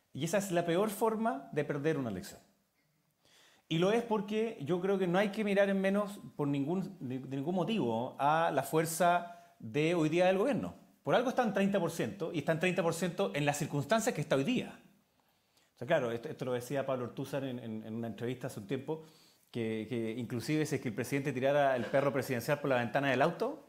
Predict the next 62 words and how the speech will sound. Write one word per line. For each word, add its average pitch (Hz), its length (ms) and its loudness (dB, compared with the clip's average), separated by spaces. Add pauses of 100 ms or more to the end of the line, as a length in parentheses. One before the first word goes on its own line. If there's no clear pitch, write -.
eh, 131 180 -6
aún 160 240 0
así 220 300 0
se - 140 -4
querían 196 280 4
treinta. - 460 0 (400)
No 123 80 -6
sé 175 100 -4
si 196 240 2
tanto 180 240 6
así, 180 160 2
digamos, 92 320 0
porque 113 220 -10
los 120 120 2
animalistas 117 380 -4
lo 120 80 -6
matarían. 113 320 -10
Pero, - 160 -10 (360)
<coughs> - 380 -4
eh, 131 260 -4
pe-, - 100 -6
pero 160 200 0
en 160 60 4
el 160 60 0
fondo 202 240 2
es, 202 80 2
podría 196 420 2
pasar 220 320 6
cualquier 220 420 2
cosa 277 240 2
y 240 60 4
siguen 262 320 4
en 254 80 4
un 226 120 0
treinta. 202 360 2
Entonces, 202 260 0
bueno, 294 220 2
de 208 80 4
un 202 80 2
treinta 226 260 4
a - 20 6
un 254 60 0
cuarenta 208 280 6
y 185 40 2
cinco 233 300 0
no 226 80 4
es 220 80 -2
tanto. 311 340 0 (1400)
Y 156 80 -4
se 180 120 4
puede 294 220 6
subir, 277 340 2
y 127 180 0
es 254 60 4
la 285 120 4
campaña, 247 480 2
y 160 120 0
es 254 60 2
lo 247 80 2
que 226 100 0
puede 247 200 6
ocurrir. 233 520 2